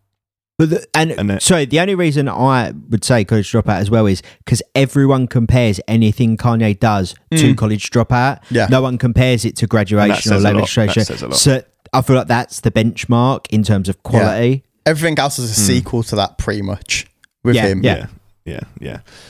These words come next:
Speaker 2: yeah. Um, so I'm just gonna hold on number three for a second. Number four, we, um, is, we're gonna put in Take Care, Drake, and then I think third will have to go Jay-Z Black, the Black Album, because that's
Speaker 3: Yeah.
Speaker 2: like the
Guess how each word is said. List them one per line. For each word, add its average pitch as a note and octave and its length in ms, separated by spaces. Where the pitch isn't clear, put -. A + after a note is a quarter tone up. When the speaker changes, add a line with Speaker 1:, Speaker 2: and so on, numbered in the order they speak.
Speaker 2:
yeah. G#2 160
Um, G2+ 260
so G#2 500
I'm G2+ 80
just A#2 180
gonna A2+ 220
hold B2 240
on A2+ 60
number A2 200
three G#2+ 200
for G2+ 80
a - 20
second. G2 380
Number G#2 200
four, A#2+ 560
we, G#2 220
um, G2 140
is, F#2+ 140
we're G2 140
gonna G2+ 120
put - 220
in G2 240
Take F#2+ 260
Care, F#2+ 400
Drake, - 480
and G2+ 140
then F#2 360
I G#2 40
think A2+ 280
third A2+ 360
will G#2 80
have G#2 180
to - 80
go G2 160
Jay-Z G2 460
Black, E2+ 500
the - 80
Black - 240
Album, F2+ 400
because - 180
that's G#2+ 180
Speaker 3:
Yeah. C#3+ 180
Speaker 2:
like - 120
the - 380